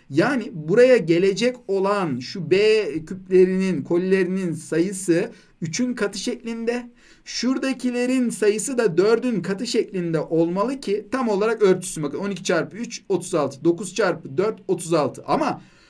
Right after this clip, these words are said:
on iki tane daha gelecek diyor. O zaman demek ki burada hani üç ya da dört alamam. Ne alabilirim? İki katını alabilirim. Yani buraya toplamda altı tane gelecek diye düşünebilirim.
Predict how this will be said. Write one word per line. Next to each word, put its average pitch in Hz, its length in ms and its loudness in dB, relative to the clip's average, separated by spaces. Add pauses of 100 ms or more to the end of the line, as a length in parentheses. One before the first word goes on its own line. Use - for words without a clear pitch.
(140)
on 220 120 6
iki 285 240 -6
tane 220 360 -2
daha 226 220 2
gelecek 202 640 0
diyor. 156 280 0 (360)
O 156 100 2
zaman 202 380 -2
demek 254 280 0
ki 196 120 -4
burada 202 320 0
hani 208 120 -4 (120)
üç - 220 -6
ya 190 120 2
da 185 140 0
dört 277 260 2
alamam. 170 440 2
Ne 165 100 -2
alabilirim? 220 420 0
İki 190 180 -10
katını 247 340 0
alabilirim. 202 460 0
Yani 202 260 -2
buraya 226 420 4 (200)
toplamda 226 600 0
altı 233 360 -2
tane 220 320 0
gelecek 208 520 0
diye 208 200 -4
düşünebilirim. 208 760 -4